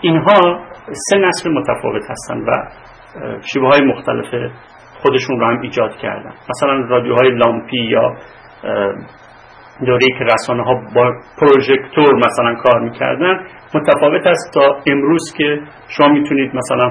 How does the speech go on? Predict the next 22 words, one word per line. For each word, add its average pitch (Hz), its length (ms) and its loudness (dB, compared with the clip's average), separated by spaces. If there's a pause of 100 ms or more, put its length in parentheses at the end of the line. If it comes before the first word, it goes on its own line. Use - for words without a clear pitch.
فرض 123 220 -2
بکنید 117 400 -8
که 131 120 -2
موبایلتون 123 760 0 (140)
فیلم 135 180 2 (140)
از - 160 -10
م-، 135 220 -8
اه، 113 160 -6 (420)
فیلم 156 220 4
موبایلتون 135 680 2
رو، 143 200 -2 (400)
اه، 110 340 0 (1080)
به - 20 -20
اصطلاح 113 540 -2 (340)
در 117 100 2
اختیار 117 560 -2 (160)
دیگران 113 360 0
بگذارید 110 360 -4
از، - 520 -12
اه، 104 200 -8 (200)
طریق، 110 520 -2 (560)
اه، - 240 -12